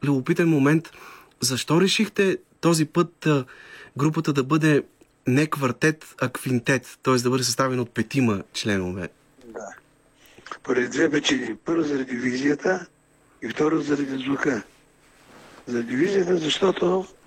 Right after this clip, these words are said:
Speaker 2: избрах първо Ваня, която познавах от Бургас още и която много харесвах като певе-, като певица, като бленда, като интерпретация.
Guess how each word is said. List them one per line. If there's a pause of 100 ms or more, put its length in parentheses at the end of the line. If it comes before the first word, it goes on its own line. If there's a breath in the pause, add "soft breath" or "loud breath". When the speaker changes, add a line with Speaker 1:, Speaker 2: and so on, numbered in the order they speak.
(720)
Speaker 2:
избрах (600)
първо (1040)
Ваня,
която
познавах
от
Бургас
още
и
която
много
харесвах
като (120)
певе-,
като
певица, (480)
като
бленда,
като
интерпретация.